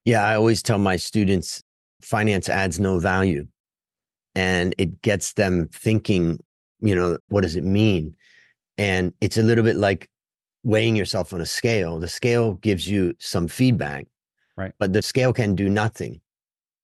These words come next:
Speaker 1: There is nothing
Speaker 2: Right.
Speaker 1: that a scale
Speaker 2: <laughs>
Speaker 1: can do to get you to your result. And so I always say that finance is a mirror that is a reflection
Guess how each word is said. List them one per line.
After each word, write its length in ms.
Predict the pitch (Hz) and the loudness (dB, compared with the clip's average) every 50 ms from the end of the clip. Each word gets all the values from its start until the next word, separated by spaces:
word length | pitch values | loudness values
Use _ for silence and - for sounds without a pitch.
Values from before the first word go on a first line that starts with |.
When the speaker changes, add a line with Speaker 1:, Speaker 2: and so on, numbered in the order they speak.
| _ _ - | _ _ 0
Speaker 1:
There 160 | 117 110 104 | 2 2 4
is 140 | 104 92 101 | 2 2 2
nothing 520 | 101 104 107 113 117 113 123 139 135 117 | 2 4 4 2 2 2 2 2 2 0
Speaker 2:
Right. 60 | 104 98 | 0 -2
Speaker 1:
that 120 | 98 95 | -2 -2
a 40 | 95 | -2
scale 440 | 110 - - 156 110 104 104 101 104 | -2 0 0 2 2 2 2 0 0
Speaker 2:
<laughs> 80 | - | -2
Speaker 1:
can 200 | - 113 101 92 | -2 0 0 2
do 460 | 85 110 123 113 87 80 - - - - _ _ _ _ _ _ _ _ _ _ | 2 2 2 2 2 0 -4 -8 -12 -18 _ _ _ _ _ _ _ _ _ _
to 120 | - 123 107 | -2 0 0
get 320 | 85 82 113 107 107 - _ _ | 2 0 0 0 0 -4 _ _
you 240 | - 104 98 98 95 | -2 0 0 0 0
to 240 | - - - - 107 | -2 -4 -2 0 2
your 480 | 95 92 92 92 87 87 90 87 - - | 2 2 2 2 2 0 -2 -4 -4 -4
result. 540 | 90 87 78 71 92 104 92 95 73 - _ _ _ _ _ _ _ _ _ _ _ _ _ _ _ _ _ _ - | -4 -4 -2 -2 0 0 0 0 -2 -6 _ _ _ _ _ _ _ _ _ _ _ _ _ _ _ _ _ _ -4
And 440 | 107 101 101 98 95 95 95 - - | -2 0 0 2 0 0 0 -2 -4
so 240 | - - - 110 98 | -8 -4 -2 0 0
I 200 | 95 92 98 104 | 2 2 2 2
always 260 | 98 101 104 101 98 | 2 2 0 0 -2
say 180 | - - 107 92 | -2 -2 0 0
that 240 | 92 92 85 - - _ _ _ | 0 0 -2 -4 -8 _ _ _
finance 400 | - 107 104 107 101 90 - - | -4 -2 0 0 0 -2 -2 -4
is 120 | 92 76 | -4 -2
a 60 | 92 | -2
mirror 680 | 85 90 90 92 101 101 104 98 82 71 73 78 - - _ _ _ _ _ _ _ _ _ _ _ _ _ _ _ _ _ | -2 0 0 0 2 2 2 2 0 -2 -4 -8 -12 -16 _ _ _ _ _ _ _ _ _ _ _ _ _ _ _ _ _
that 320 | - 87 104 95 90 - - _ _ _ _ _ | -4 0 0 0 0 -2 -4 _ _ _ _ _
is 160 | - 104 85 101 | -2 -2 0 0
a 60 | 92 | 0
reflection 800 | 90 92 - - 104 113 104 107 - - - - 95 90 87 | 0 -2 -2 -2 0 0 0 0 -4 -4 -4 -2 -2 -2 -2